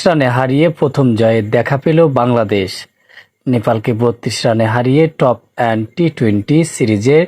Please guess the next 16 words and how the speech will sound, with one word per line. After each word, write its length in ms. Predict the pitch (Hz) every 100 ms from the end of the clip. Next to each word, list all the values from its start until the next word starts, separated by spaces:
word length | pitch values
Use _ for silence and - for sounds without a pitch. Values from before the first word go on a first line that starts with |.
| - - -
নিজেদের 400 | 151 170 180 170 113
দ্বিতীয় 380 | 131 160 - 175
ম্যাচে 360 | 113 107 - 117
এসে 300 | 101 - 170 175
প্রথম 380 | - 113 - 113 107
জয়ের 280 | 117 117 110
দেখা 260 | 123 - 175
পেয়েছে 380 | 156 113 98 113
বাংলাদেশ। 580 | 113 120 107 95 92 85 - _ - - - _
টস 240 | 196 208 185
জিতে 300 | 170 180 214
আগে 220 | 196 123 127
ব্যাট 280 | 117 127 135
করতে 300 | - 143 -
নেমে 280 | 107 107 131 151
নির্ধারিত 540 | 131 117 135 123 120